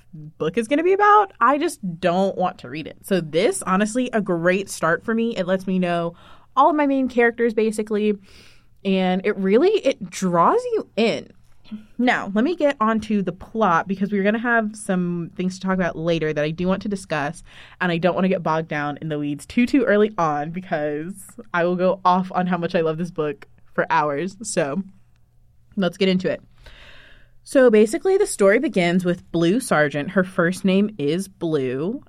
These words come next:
Uh, strange, like, name, but not really, I guess.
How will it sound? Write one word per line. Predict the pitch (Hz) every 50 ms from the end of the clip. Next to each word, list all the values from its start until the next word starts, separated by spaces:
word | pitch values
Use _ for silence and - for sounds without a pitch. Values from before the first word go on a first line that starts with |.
| - - -
Uh, | 151 147 143 143 143 143 139 - - - - - - - - - - - _ _ - - - - - - - - - _ _ _ _ _ -
strange, | 202 - - - 262 233 254 285 339 392 427 415 403 392 370
like, | 302 285 269 240 214 208 196 190 185 - 185 180 - -
name, | 185 180 165 156 143 147 147 165 190 226 262 254
but | - 202 175 - -
not | 170 170 170 160 160 170 - -
really, | 147 143 147 160 190 254 320 349 -
I | 370 370 392
guess. | 415 440 453 453 427 - -